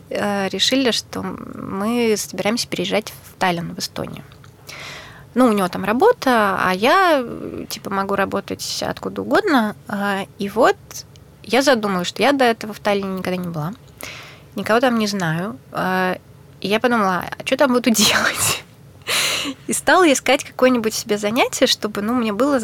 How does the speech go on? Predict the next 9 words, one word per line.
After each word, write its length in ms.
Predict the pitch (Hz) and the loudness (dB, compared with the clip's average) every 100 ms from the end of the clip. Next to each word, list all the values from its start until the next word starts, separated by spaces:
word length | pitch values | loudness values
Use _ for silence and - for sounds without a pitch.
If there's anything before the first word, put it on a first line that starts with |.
| 202 | -4
зачем 340 | 202 208 269 262 | -8 -6 -2 -2
выходить 360 | 214 214 226 | -2 -6 -6
из 80 | 208 | -4
дома. 420 | 190 180 160 180 - - - - - - - - - - 233 | -2 -2 -2 -4 -10 -20 -20 -20 -20 -20 -20 -20 -20 -12 -4
А, 420 | 208 190 185 185 - - - - | 0 2 2 0 -4 -10 -16 -6
и 880 | 208 208 208 208 202 202 196 196 - - - - | -2 0 2 2 2 2 2 2 -2 -8 -14 -2
тут 160 | 339 - | -2 0
в 40 | |
Фейсбуке 720 | 269 247 214 208 - 202 226 | 0 2 2 -2 0 -2 -2